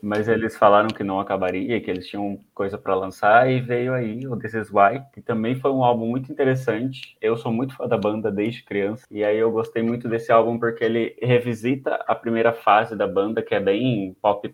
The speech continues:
punk, só que trazendo lá aquela pincelada de new wave que eles têm trazido nos últimos trabalhos, assim. Eu gosto muito dessa interpolação que eles fazem com os dois gêneros,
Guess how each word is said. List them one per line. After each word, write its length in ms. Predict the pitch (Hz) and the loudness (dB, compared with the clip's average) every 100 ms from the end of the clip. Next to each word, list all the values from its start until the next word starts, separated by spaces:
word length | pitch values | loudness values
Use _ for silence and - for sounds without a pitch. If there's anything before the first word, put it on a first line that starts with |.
| - | -2
punk, 420 | 104 117 131 - | 0 0 -4 -10
só 240 | - 120 117 | 0 4 4
que 160 | 127 | 2
trazendo 480 | 131 127 123 117 120 | 0 2 2 0 -2
lá 160 | 120 127 | -2 -2
aquela 260 | 127 113 | 2 2
pincelada 560 | 117 120 117 113 110 110 | 0 -4 -2 0 0 -2
de 140 | 113 | -4
new 180 | 113 120 | -2 0
wave 320 | 110 107 113 | 0 0 -4
que 120 | 110 | -4
eles 180 | 110 104 | -4 -2
têm 280 | - 107 107 _ - | -4 -6 -6 _ -4
trazido 440 | 107 104 107 98 | -4 -2 -4 -4
nos 180 | 107 104 | -6 -6
últimos 320 | 104 110 107 | -6 -8 -8
trabalhos, 600 | - 117 110 90 92 92 | 0 0 2 -2 -4 -8
assim. 340 | 95 - 92 90 _ _ _ - | -12 -12 -18 -18 _ _ _ -4
Eu 100 | 101 | 2
gosto 280 | 101 101 | 4 2
muito 440 | 107 104 113 107 101 | -2 -2 0 -2 -2
dessa 480 | 98 98 95 104 92 - _ - | 0 2 2 0 -2 -8 _ -10
interpolação 800 | 104 101 104 95 101 98 - 95 | -4 0 0 4 4 4 -2 -6
que 80 | 92 | -6
eles 200 | 92 - | -6 0
fazem 260 | 98 95 | 0 0
com 140 | 90 90 | -8 -8
os 80 | |
dois 180 | 98 95 | -4 -4
gêneros, 560 | 98 98 107 110 113 | 2 2 2 -4 -12